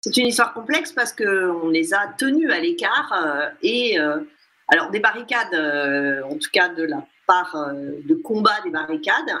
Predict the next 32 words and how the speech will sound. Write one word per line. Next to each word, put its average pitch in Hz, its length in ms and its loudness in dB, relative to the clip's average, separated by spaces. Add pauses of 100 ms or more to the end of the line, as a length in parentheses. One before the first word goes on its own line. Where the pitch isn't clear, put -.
et 175 160 0
on 151 60 -2
les 156 260 0
a, 202 40 4 (260)
euh, 143 160 -4
très 277 240 0
clairement, 190 580 -2
euh, 160 160 2
tenues 196 300 -2
à 196 80 4
l'écart, 151 480 0
euh, 151 160 -2
des 156 240 0
armes, 180 320 0 (540)
euh, - 100 4
que 269 160 2
ce 269 180 -2
soit 226 560 0
dans 233 220 -2
les 214 200 -2
combats, 180 580 2
euh, 147 100 -6
militaires, 214 640 -2
dans 160 140 -8
la 151 100 4
guerre, 214 400 0 (480)
ou, 285 300 4
euh, 170 140 -2
même 240 340 -2
dans 190 100 0
les 160 160 0
combats, 160 240 0